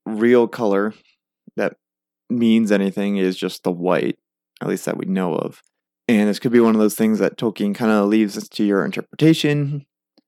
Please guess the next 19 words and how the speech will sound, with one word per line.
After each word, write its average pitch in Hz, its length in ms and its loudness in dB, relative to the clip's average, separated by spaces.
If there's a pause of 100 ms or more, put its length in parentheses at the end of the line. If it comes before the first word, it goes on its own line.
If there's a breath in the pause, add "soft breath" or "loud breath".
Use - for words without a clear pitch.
(240)
um, 101 340 -2
so - 120 -6
you 104 80 0
can 98 80 -6
kinda 98 200 -6
fill 113 240 2
in 107 120 2
your 101 160 2
own 98 520 0 (260)
headcanon 117 640 0
there. 113 360 0 (840 soft breath)
Um, 95 520 -4 (200)
but 98 240 0 (200)
we 104 520 0
do 107 180 2
know 104 160 4
the 98 100 0
white 95 300 0
just - 440 -10